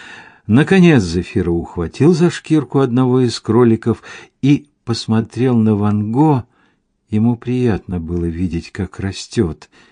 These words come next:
этот мальчишка. Поистине, три года назад, осенью, его обитель получила драгоценный подарок. Временами Зефиру казалось, что, высадившись на его острове, Ван Го подтолкнул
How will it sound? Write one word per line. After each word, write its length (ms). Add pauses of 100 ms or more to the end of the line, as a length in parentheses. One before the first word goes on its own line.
(220)
этот 340
мальчишка. 760
Поистине, 840 (540)
три 300
года 360
назад, 600
осенью, 600 (460)
его 320
обитель 480
получила 580
драгоценный 920
подарок. 680 (560)
Временами 640
Зефиру 540
казалось, 440
что, 280
высадившись 1000
на 140
его 480
острове, 580
Ван 300
Го 180
подтолкнул 1160